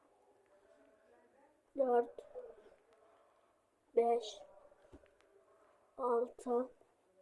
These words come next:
yedi, sekiz, dokuz ve böyle bisiklet hareketi yapabilir.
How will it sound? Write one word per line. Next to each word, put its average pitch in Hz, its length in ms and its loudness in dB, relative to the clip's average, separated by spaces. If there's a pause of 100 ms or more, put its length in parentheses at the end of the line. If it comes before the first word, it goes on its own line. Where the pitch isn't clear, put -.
(880)
yedi, 226 720 2 (2000)
sekiz, 247 680 0 (1600)
dokuz 233 500 0 (760)
ve 320 420 12
böyle 320 520 10
bisiklet - 540 -4
hareketi 302 480 2
yapabilir. 277 540 2